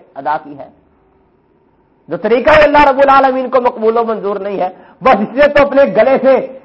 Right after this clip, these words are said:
ایک وہ بوجھ اتارنے کی کی ہے، جان چھڑانے کی، وہ ڈنگ ٹپاؤ کام کیا ہے، کوئی انسانوں کی طرح صحیح کام نہیں کیا اس نے۔ تو نماز کو کما حقہ صحیح طور پہ ادا کیا جائے گا تو تب وہ نماز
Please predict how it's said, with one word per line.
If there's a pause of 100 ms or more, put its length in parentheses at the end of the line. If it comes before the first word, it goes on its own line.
(120)
ایک (200)
وہ
بوجھ
اتارنے
کی
کی
ہے،
جان
چھڑانے
کی، (320)
وہ
ڈنگ
ٹپاؤ
کام
کیا
ہے،
کوئی (720)
انسانوں
کی
طرح (120)
صحیح
کام
نہیں
کیا
اس
نے۔ (2000)
تو
نماز (100)
کو
کما
حقہ (500)
صحیح
طور
پہ
ادا
کیا
جائے
گا (380)
تو
تب
وہ
نماز